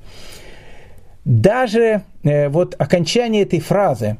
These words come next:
э, когда он не смог прочесть фразу «Аходеш азе лахем», то есть «месяц этот будет вам», а прочёл, э, вместо этого «Ахереш ая либам», то есть «сердца их были глухими», это очень странно. Вы знаете, у меня,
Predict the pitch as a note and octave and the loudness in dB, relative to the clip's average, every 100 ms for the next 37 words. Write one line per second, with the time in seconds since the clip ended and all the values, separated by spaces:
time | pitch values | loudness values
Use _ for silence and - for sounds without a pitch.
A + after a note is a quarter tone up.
0 | - - B2 - C3+ B2 C3 E3+ D3+ - | -10 -2 -2 2 0 2 2 2 2 0
1 | D#3 D3 C#3 F3 F3+ - D3 - F3 - | 0 2 2 2 2 0 -4 0 0 2
2 | F#3 F#3+ E3 D3+ D3 C3+ - A3 A3+ G3 | 2 2 2 0 0 -2 0 2 2 0
3 | - D3+ C3+ D3 F3+ E3 - - E3+ A2 | -2 0 0 2 2 2 2 0 0 -2
4 | - G#2 - C#3 E3+ B3 - D#3 G3 F#3+ | -4 -4 -2 0 2 0 -2 0 2 2
5 | D3+ C3+ F3 E3 D#3+ C3+ G#2 F2+ - A#2 | 0 2 2 2 0 0 -4 -4 -2 4
6 | G3 E3+ C3 - D3 C3 B2 E3 D#3 F3 | 4 4 0 -2 -2 0 2 2 2 0
7 | D#3+ A#2+ A2+ - G3 E3+ A#2 - - - | 2 0 0 4 4 4 0 -4 -12 -4
8 | - C#3+ D3+ C3 C#3 A3 C4+ G3+ D3+ B2+ | 0 2 2 0 0 0 0 0 -2 0
9 | D#3 D3 - F3 C3+ - F3+ D3 D3 D#3+ | 0 -2 0 0 0 -2 0 2 2 2
10 | E3+ A#2+ A#2+ - - C#3 F3 E3+ C#4+ C#4 | 2 0 -2 -12 -2 2 2 0 2 2
11 | D#3+ - - - A3 A#3 A#3+ A3+ A3 - | 0 -6 -16 -2 -2 0 -2 0 -2 -2
12 | A#3+ A3 C3 B2 D3+ G#3+ - C3+ E3+ F#3 | -4 -2 -2 -2 0 0 0 -2 -2 -4